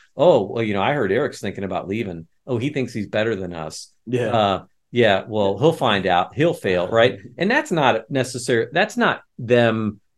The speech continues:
Speaker 1: trying to bring you down. That's really more about them and
Speaker 2: Yeah.
Speaker 1: about, you know, the, you know, the inner dialogue that starts in their own mind based on what they're seeing in you. Well, a-, and it's, it may be their own fears being represented in what they say out loud.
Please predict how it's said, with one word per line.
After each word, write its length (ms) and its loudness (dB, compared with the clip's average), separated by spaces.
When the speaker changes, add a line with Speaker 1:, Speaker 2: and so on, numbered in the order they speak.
Speaker 1:
trying 280 4
to 40 2
bring 360 0
you 180 0
down. 340 2
That's 220 0
really 340 2
more 300 2
about 400 0
them 520 -2
and 120 2
Speaker 2:
Yeah. 60 4
Speaker 1:
about, 420 4
you 220 2
know, 220 -2
the, 500 -2
you 400 -2
know, 60 0
the 200 -2
inner 360 0
dialogue 720 4
that 180 -4
starts 440 0
in 200 -4
their 220 0
own 200 0
mind 500 -6
based 280 0
on 220 -4
what 180 0
they're 120 -4
seeing 280 -6
in 100 -6
you. 260 -4
Well, 220 -6
a-, 240 -8
and 120 -6
it's, 240 -6
it 100 -12
may 180 0
be 160 -2
their 200 0
own 160 -2
fears 360 -4
being 220 -6
represented 580 -6
in 160 -8
what 160 -6
they 160 -4
say 240 -6
out 220 -4
loud. 340 -4